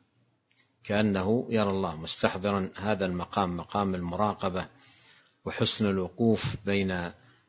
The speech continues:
يدي الله سبحانه وتعالى خشوعا وذلا واستكانة وإخباتا وتذللا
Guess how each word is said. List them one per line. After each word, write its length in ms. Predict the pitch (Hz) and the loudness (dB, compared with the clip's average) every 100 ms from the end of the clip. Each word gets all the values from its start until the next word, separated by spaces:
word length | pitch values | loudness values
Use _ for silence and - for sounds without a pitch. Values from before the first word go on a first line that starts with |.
| _ - | _ 2
يدي 400 | 104 95 101 92 | 4 4 4 2
الله 380 | 90 101 87 87 | 2 0 0 0
سبحانه 560 | - 90 - 107 101 | -2 -4 -4 0 0
وتعالى 580 | 92 87 - 82 104 95 | 0 -4 -6 -2 0 0
خشوعا 600 | - 90 - 110 95 92 | -2 -4 -2 -2 -2 -4
وذلا 760 | 92 82 85 98 104 98 95 87 - - - - _ - - - _ _ _ _ - | -6 -6 -4 -2 0 0 -2 -4 -10 -20 -20 -20 _ -20 -20 -20 _ _ _ _ -2
واستكانة 1160 | 98 95 92 - - - 107 104 95 101 95 | 2 2 2 0 -2 0 2 2 0 -2 -4
وإخباتا 840 | 90 87 - 92 107 104 107 98 95 - _ _ _ _ _ _ _ _ - | -4 -6 -6 2 4 4 0 -2 -4 -10 _ _ _ _ _ _ _ _ -8
وتذللا 720 | 101 104 98 110 107 101 98 | -2 2 4 6 6 4 2